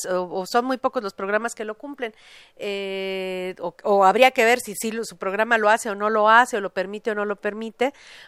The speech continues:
porque de no hacerlo, el problema es que el C F D I estrictamente,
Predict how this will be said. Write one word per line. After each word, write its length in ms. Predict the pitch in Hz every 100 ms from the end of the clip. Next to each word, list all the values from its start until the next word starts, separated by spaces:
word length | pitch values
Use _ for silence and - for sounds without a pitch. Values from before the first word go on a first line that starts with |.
| _
porque 320 | 226 220 -
de 100 | 214
no 140 | 214 240
hacerlo, 540 | 320 - 320 294 285
el 160 | 311 214
problema 540 | 220 214 214 247 285
es 100 | 254 -
que 80 |
el 80 | 269
C 140 | 226 240
F 160 | 277
D 120 | 302
I 100 | 254 247
estrictamente, 880 | 247 - 214 254 254 214 208 240